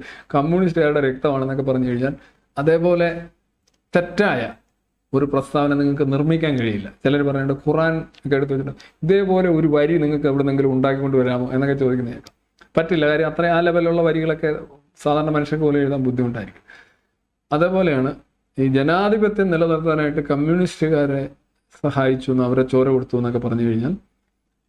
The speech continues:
അതേപോലെ ഒരു നുണ അല്ലെങ്കിൽ അ-, അവാസ്തവം, വസ്തുതാവിരുദ്ധമായിട്ടൊരു കാര്യം ഒരിക്കലും ഒരു സെന്റൻസ് നിർമ്മിക്കാൻ കഴിയില്ല. So, divorced with reality is never. ജനാധിപത്യവും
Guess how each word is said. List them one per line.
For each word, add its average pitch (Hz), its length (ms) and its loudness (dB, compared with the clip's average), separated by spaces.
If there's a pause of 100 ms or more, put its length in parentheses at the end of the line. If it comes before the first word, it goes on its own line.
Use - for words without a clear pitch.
(140)
അതേപോലെ 165 440 2
ഒരു 147 200 2 (400)
നുണ 131 220 2 (260)
അല്ലെങ്കിൽ 127 360 -2
അ-, 127 200 -4
അവാസ്തവം, 135 680 0
വസ്തുതാവിരുദ്ധമായിട്ടൊരു 127 1000 -2
കാര്യം 123 360 -4
ഒരിക്കലും 160 400 -2 (420)
ഒരു 156 80 -6
സെന്റൻസ് 151 420 -2
നിർമ്മിക്കാൻ 131 380 0
കഴിയില്ല. 95 240 -12 (380)
So, 180 160 -2 (1160)
divorced 131 460 2
with 127 200 -2
reality 117 580 -2
is 120 160 -8 (100)
never. 117 320 -4 (200)
ജനാധിപത്യവും 160 840 -2